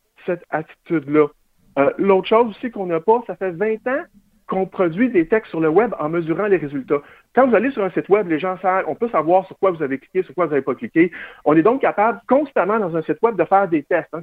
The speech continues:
Un, un site web, c'est constamment un laboratoire avec des milliers de personnes tout le temps. On a appris des choses, puis on sait maintenant que ces choses-là, telle chose fonctionne, telle autre chose ne fonctionne pas. On le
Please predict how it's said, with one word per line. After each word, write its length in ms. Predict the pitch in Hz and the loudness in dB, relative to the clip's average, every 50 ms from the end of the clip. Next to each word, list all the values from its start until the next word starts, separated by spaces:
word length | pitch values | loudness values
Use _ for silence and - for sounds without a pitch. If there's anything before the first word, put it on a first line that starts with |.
| - | -4
Un, 320 | 208 220 - 156 156 - 170 | -4 -2 -2 -2 -2 -2 -2
un 20 | |
site 160 | 165 - 185 | 0 0 0
web, 220 | - 233 277 294 269 | 4 4 2 2 2
c'est 80 | 180 160 | -4 -8
constamment 400 | - 202 220 - - 190 190 220 | -8 -10 -8 -6 -6 -6 -4 -4
un 180 | 220 180 147 | -2 0 0
laboratoire 840 | 139 170 202 202 202 196 180 165 151 - 165 175 180 190 220 208 - - _ _ _ _ _ | 2 2 2 2 2 2 2 2 0 2 2 2 2 2 2 0 -4 -8 _ _ _ _ _
avec 260 | 139 143 147 165 143 | -2 0 0 2 2
des 120 | 151 151 | 2 2
milliers 240 | 143 151 160 180 233 | 2 2 0 -2 -2
de 80 | 240 - | -2 0
personnes 520 | - 185 160 - - 196 196 202 196 175 | -2 -2 -2 0 0 0 2 2 0 -4
tout 100 | - 180 | -6 -8
le 60 | 165 | -2
temps. 160 | - 170 170 170 - _ _ _ _ | -2 -2 -2 -2 -6 _ _ _ _
On 160 | - 160 170 | 2 2 4
a 100 | 190 208 | 4 4
appris 300 | 190 165 156 - 208 269 | 2 2 2 -2 -4 -2
des 160 | 262 196 160 156 | 0 0 0 0
choses, 240 | - 214 233 254 - _ | 2 0 0 0 -2 _
puis 80 | - 135 | -10 -10
on 80 | 127 - _ | -10 -8 _
sait 80 | 254 254 | -6 -4
maintenant 280 | 220 156 - - 190 | -4 -6 -6 -8 -12
que 80 | 202 - | -12 -10
ces 80 | - 127 | -12 -10
choses-là, 400 | - - 131 123 127 170 202 180 - _ _ _ _ _ | -6 -6 -6 -4 0 0 0 0 0 _ _ _ _ _
telle 160 | 226 226 202 | 0 0 0
chose 280 | - 214 202 202 202 202 - | 2 4 4 4 4 2 -2
fonctionne, 420 | - 131 139 - - 214 240 233 233 _ _ _ _ _ _ - | -8 -10 -6 -2 0 0 0 -2 -4 _ _ _ _ _ _ -2
telle 120 | 135 135 | 0 2
autre 140 | 139 143 - | 2 2 4
chose 260 | 196 190 196 214 - - _ _ _ _ _ _ _ _ | 4 2 2 2 0 -8 _ _ _ _ _ _ _ _
ne 60 | 117 | -6
fonctionne 460 | 120 - 196 202 202 - 170 139 123 - _ | -2 0 0 0 0 0 -4 -4 -4 -6 _
pas. 140 | - 156 156 156 _ _ _ _ _ _ _ _ _ _ | 0 0 0 0 _ _ _ _ _ _ _ _ _ _
On 140 | 131 139 143 | 2 2 2
le 80 | 143 | 0